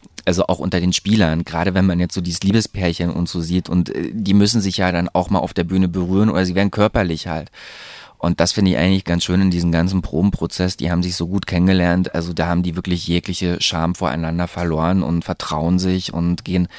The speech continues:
wirklich alle liebevoll miteinander um. Es gibt kein Gedisse, keine Gängeleien oder kein Neid, gar nichts. Also im Gegenteil, sie bestärken sich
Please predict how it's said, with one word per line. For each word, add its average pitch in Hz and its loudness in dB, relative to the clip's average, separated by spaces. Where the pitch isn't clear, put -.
wirklich 92 -2
alle 87 2
liebevoll 90 0
miteinander 82 0
um. 85 2
Es 71 -4
gibt 85 -4
kein 90 0
Gedisse, 92 0
keine 90 0
Gängeleien 90 2
oder 85 -2
kein 95 -2
Neid, 92 0
gar 82 -2
nichts. 82 -8
Also 85 -6
im 87 -2
Gegenteil, 82 -2
sie 80 -4
bestärken 90 -2
sich 87 -8